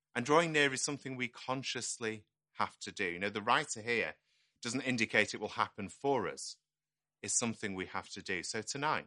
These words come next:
will you draw near? Will you take these words and draw near to God with unwavering faith, confident because of the blood of Jesus? Second thing I want to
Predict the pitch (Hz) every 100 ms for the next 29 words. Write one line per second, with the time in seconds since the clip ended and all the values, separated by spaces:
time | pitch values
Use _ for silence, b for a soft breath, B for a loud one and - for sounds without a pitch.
0 | _ _ _ _ _ _ _ _ _ 117
1 | 151 156 123 104 90 82 80 73 _ _
2 | _ _ _ _ _ _ _ _ _ -
3 | 127 127 - 147 170 - 110 - 92 76
4 | 71 - 92 87 123 123 120 110 - 117
5 | - 110 92 87 95 - 110 101 110 127
6 | 139 127 120 113 113 90 73 _ - 139
7 | 165 - 123 85 71 _ _ _ _ _
8 | 98 - 110 98 95 - - _ _ _
9 | - 90 87 90 85 82 - 90 82 80
10 | - - - _ _ _ _ _ _ _
11 | _ _ _ _ _ _ _ _ _ _
12 | _ _ _ - 175 180 135 107 95 92
13 | 95 - 98 87